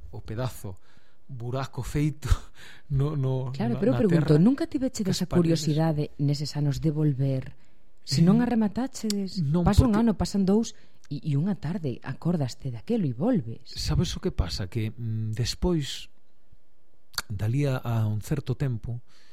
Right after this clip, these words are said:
Speaker 1: fixeras a, a, a carretera que hoxe en día vai de Melide, que ven de, de Betanzos a, a Lalín.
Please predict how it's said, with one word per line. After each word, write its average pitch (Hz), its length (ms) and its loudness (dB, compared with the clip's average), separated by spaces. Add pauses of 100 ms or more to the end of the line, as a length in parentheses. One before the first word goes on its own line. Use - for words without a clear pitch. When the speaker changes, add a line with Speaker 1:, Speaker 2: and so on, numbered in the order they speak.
(200)
Speaker 1:
fixeras 135 480 -2
a, - 160 -4
a, 113 100 -4 (160)
a 104 140 -8
carretera 113 480 -4
que 135 80 -4
hoxe 123 160 -4
en 113 160 -4
día 131 180 0
vai 120 220 -2
de 107 80 -2
Melide, 107 580 -4
que - 140 -10
ven 107 240 -4
de, 104 240 -2
de 101 160 -6
Betanzos 120 760 0 (680)
a, 98 500 -4
a 113 100 -10
Lalín. 104 480 -2